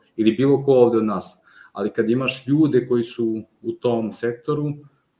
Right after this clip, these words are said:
i oni su ti partneri, oni donose to znanje kako to radi svaki pokret, e, to je ono što mi radimo. Mi uzmemo s-, od njih određeni equity, odnosno određeni deo preduzeća koje oni otvore,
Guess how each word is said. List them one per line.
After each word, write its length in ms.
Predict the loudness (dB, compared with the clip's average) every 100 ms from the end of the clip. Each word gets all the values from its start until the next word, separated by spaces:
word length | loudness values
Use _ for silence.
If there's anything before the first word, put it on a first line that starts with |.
| _ _ _
i 120 | -2 0
oni 160 | 0
su 160 | -2 -6
ti 160 | -4
partneri, 440 | -4 -4 -2 2 2
oni 180 | 2 -2
donose 360 | -2 -4 -8 -4
to 120 | -4
znanje 340 | -2 -2 -4 -6
kako 260 | -8 -8
to 140 | -8 -6
radi 240 | -4 -6
svaki 320 | -6 -8 -8 -8
pokret, 280 | -6 -6 -8 -12 _ _ -2
e, 400 | -2 -2 -12 _
to 80 | -2
je 60 | 0
ono 120 | -2
što 160 | -4
mi 120 | -4 -2
radimo. 380 | -4 -6 -12 -8
Mi 280 | -4 -2 0
uzmemo 420 | -2 -4 -6 -6
s-, 200 | -10 -18 -18
od 400 | -14 -10 -10 -6
njih 220 | -6 -6 -8
određeni 440 | -2 2 2 0 -2
equity, 440 | -2 -2 -2 -2
odnosno 320 | -4 -8 -10
određeni 480 | -6 -4 -4 -6 -4
deo 160 | -4 -4
preduzeća 600 | -4 -8 0 0 2 -4 -6 -8
koje 260 | -4 -4 -6
oni 220 | -6 -6
otvore, 400 | -2 0 0